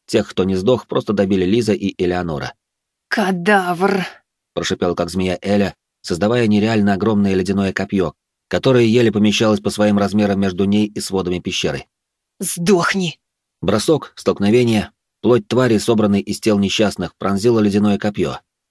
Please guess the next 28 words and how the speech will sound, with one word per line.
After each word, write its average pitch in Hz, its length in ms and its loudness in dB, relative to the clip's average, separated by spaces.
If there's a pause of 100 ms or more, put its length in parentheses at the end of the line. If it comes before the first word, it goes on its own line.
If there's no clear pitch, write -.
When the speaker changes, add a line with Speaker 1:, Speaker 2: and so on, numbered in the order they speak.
(140)
Speaker 1:
Пламя 90 320 -4
оказалось 92 420 -2
ровно 104 300 2
внутри 98 280 0
монстра, 104 360 0
и... 101 340 -2 (520)
Взрыва 113 320 0
не 131 160 0
было. 73 220 -6 (420)
Просто 104 320 0
тварь 113 260 0
разлетелась 98 500 0
на 95 120 -2
ошмётки, 104 540 -4 (180)
но 120 200 -4
и 147 40 0
запахла 123 500 0
палёной 95 400 -2
гнилью. 78 420 -4 (640)
Такой 147 280 0
себе 95 240 -2
запах 85 320 -4
на 90 60 -6
самом 85 260 -4
деле. 80 320 -4 (300)
Тошнотворный 107 560 2
до 113 140 2
жути. 110 380 -2